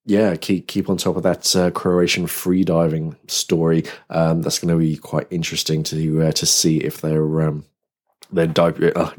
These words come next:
doping violations are, uh, are held up, or, uh, or whether they can continue to, um,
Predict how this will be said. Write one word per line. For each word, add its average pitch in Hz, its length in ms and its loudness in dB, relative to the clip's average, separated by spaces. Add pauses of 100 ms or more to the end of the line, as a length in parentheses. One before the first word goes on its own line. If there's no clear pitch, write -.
(100)
doping 90 460 0
violations 85 760 0
are, 82 380 -4
uh, 78 60 -2
are - 140 -2
held 85 280 -2
up, 98 160 2 (320)
or, 85 400 2
uh, 82 60 4
or 82 100 2
whether 80 300 0
they 80 160 2
can 82 320 -2
continue 85 640 -2
to, 78 560 0
um, 80 260 -2